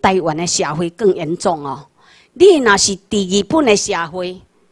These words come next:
这就是较无安尼啦。所以这是我的经验谈吼。而且呢，一个人爱讲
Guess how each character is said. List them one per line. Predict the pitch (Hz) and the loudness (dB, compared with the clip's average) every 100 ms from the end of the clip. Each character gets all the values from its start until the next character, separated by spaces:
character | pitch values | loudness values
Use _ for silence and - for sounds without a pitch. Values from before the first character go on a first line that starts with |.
| _ _ _ - | _ _ _ -12
这 | 208 | -8
就 | - 156 | -6 -8
是 | - 143 | -8 -12
较 | - 180 | -8 -6
无 | 170 | -4
安 | 151 170 | -6 -6
尼 | 165 160 | -8 -8
啦。 | 156 147 - _ _ _ | -8 -14 -18 _ _ _
所 | - 330 | -2 0
以 | |
这 | 247 254 254 262 _ _ - | 2 0 -2 -4 _ _ -6
是 | - 202 | -2 2
我 | 196 277 | 2 2
的 | 196 | 0
经 | - 196 180 | -2 -2 0
验 | 165 156 151 | -2 -4 -6
谈 | 156 151 | -8 -8
吼。 | 156 151 131 _ _ _ _ _ _ _ - | -6 -6 -8 _ _ _ _ _ _ _ -10
而 | 202 247 240 | 0 2 2
且 | 220 311 339 | 2 2 4
呢， | 320 196 165 _ _ _ _ _ _ _ _ | 4 2 -2 _ _ _ _ _ _ _ _
一 | 269 | -6
个 | 269 262 | 0 2
人 | 190 175 190 190 _ _ _ _ _ | 2 -2 -6 -12 _ _ _ _ _
爱 | 226 | -10
讲 | 208 - 208 214 | -6 -2 0 -2